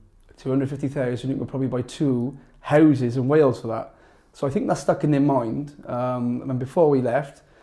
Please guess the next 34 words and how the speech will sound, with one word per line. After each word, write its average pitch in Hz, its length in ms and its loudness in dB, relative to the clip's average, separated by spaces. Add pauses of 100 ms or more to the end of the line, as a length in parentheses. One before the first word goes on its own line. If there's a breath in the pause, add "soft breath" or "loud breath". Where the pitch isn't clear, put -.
(260 soft breath)
we 107 60 -8
exchanged 131 540 2
numbers, 131 520 -2 (200)
and 127 160 -6
I 127 40 -6
said, 127 280 -6
you 127 60 -4
know, 113 100 -6
we'll 123 120 -6
drop, 127 200 -2
we'll 139 180 -4
drop 131 260 -4
each - 100 -8
other 123 220 -4
a 120 40 -4
text - 520 -6 (580 soft breath)
to 123 80 -8
see - 200 0
if 123 100 0
I 123 80 -2
could 123 140 -8
source 143 340 0
them, 139 220 2
if 117 100 -6
they 120 100 -2
would 113 140 -4
be 123 100 0
interested, 156 560 -4
and, 156 220 -2
um, 156 280 -4
we 156 120 -2
arranged 151 360 -4
a 165 40 -4
meet. 202 260 -6